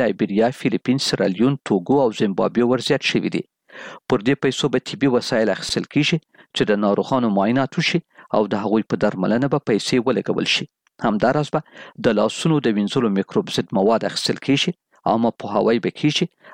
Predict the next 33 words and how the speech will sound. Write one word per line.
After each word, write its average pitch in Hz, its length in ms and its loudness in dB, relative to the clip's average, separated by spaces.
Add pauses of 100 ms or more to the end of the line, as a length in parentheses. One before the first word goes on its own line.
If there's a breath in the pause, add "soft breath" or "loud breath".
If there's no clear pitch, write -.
او 110 100 4
افریقا، 120 460 -2
اسیا 127 260 -2
او 110 140 -2
لاتین 113 280 -2
امریکا 104 380 -2
ته 156 180 -2
به 156 80 -2
د 131 100 -4
هوا 113 240 2
له 98 160 2
لارې 143 300 0
بشري 107 320 0
مرستې 104 460 -2
انتقال - 400 -4
شي. - 120 0 (600)
ملګري 120 420 2
ملتونه 147 420 0
وایي 156 160 2
چې - 480 -10
پر 123 160 -2
دې 139 180 2
مرستو 151 380 -2
چې - 160 -2
غوښتنه 123 400 0
یې 92 140 0
شوې 104 200 -2
ده، - 120 -4 (420 loud breath)
د 123 160 0
کووډ 151 300 2
نولس 139 280 0
ناروغۍ 117 400 2
له - 100 2